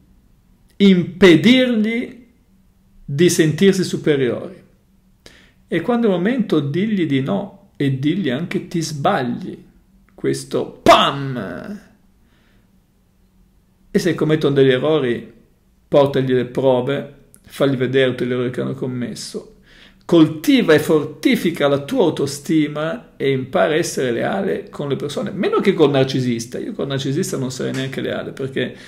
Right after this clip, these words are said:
non si merita neanche questo. Sto topo di fogna.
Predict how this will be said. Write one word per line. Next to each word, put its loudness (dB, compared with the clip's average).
non -2
si -4
merita -2
neanche -4
questo. -10
Sto -8
topo -2
di 0
fogna. -8